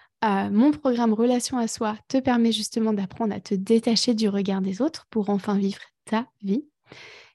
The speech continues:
Et, euh, tu vas apprendre à te connaître, à comprendre tes émotions, développer la bienveillance, t'affirmer et explorer ta relation aux autres.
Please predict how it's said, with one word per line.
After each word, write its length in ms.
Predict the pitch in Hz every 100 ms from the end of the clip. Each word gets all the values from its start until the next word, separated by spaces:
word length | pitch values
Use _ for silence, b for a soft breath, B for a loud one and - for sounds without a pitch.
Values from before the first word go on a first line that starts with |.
| _
Et, 300 | 226 262 302 -
euh, 220 | 214 214
tu 180 | - 226
vas 260 | 220 247 -
apprendre 460 | 220 - 226 262 226
à 80 |
te 200 | 202 202
connaître, 640 | 190 214 202 208 269 - 208
à 80 |
comprendre 420 | 196 - 226 240 247
tes 220 | 214 202
émotions, 560 | 196 190 - 220 302 302
développer 520 | 233 208 220 208 220
la 100 | 202
bienveillance, 680 | 185 208 190 190 247 - - b b b b b _
t'affirmer 680 | 240 226 226 208 202 247 -
et 320 | 208 220 - 208
explorer 580 | - 208 190 208 247 -
ta 100 | 196
relation 500 | 190 196 196 - 254 -
aux 160 | 233 208
autres. 400 | 196 - -